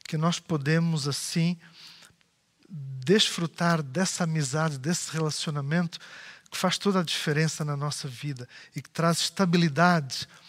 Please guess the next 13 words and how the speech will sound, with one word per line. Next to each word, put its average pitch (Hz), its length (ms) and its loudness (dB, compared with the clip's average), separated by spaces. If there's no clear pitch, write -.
a 160 80 -4
nós. - 580 -6
E 175 80 2
nos 196 200 6
desafios 190 640 4
da 170 100 4
guerra 170 320 6
espiritual, 170 800 4
das 160 180 6
lutas 190 460 4
que 175 100 -6
nós 165 220 4
enfrentamos, 151 1080 0